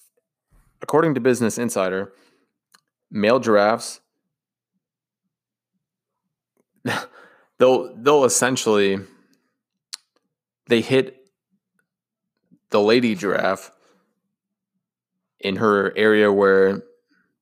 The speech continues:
her bladder is until she can't hold in,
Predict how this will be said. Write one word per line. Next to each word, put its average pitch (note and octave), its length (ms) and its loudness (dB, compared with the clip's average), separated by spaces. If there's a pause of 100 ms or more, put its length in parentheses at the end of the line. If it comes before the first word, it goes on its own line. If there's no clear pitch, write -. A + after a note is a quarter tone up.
(300)
her G#2+ 120 -2
bladder G2+ 360 2
is A2+ 260 0 (1120)
until G2+ 500 2 (500)
she - 180 -8
can't A2 260 -2
hold A2 180 2
in, G2+ 320 0